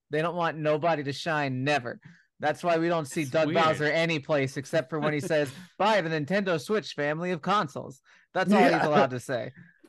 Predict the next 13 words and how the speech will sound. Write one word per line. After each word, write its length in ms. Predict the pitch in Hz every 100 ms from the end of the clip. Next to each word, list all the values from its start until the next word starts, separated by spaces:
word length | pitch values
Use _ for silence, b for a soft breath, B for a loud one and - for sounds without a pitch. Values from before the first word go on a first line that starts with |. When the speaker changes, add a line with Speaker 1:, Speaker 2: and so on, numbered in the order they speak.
| _ _ _
Speaker 1:
So, 240 | - 147
like, 200 | 135 135
Speaker 2:
Yeah, 180 | 120 117
Speaker 1:
that 140 | 117 139
Speaker 2:
they 80 | 131
immediately 500 | 117 117 113 104 104
got 220 | 104 101
him 200 | 107 101
out 140 | 95
of 120 | 92 98
the 80 |
camera. 500 | 98 101 95 95 95 - _ _ -
Speaker 1:
Yeah. 500 | 160 151 131 117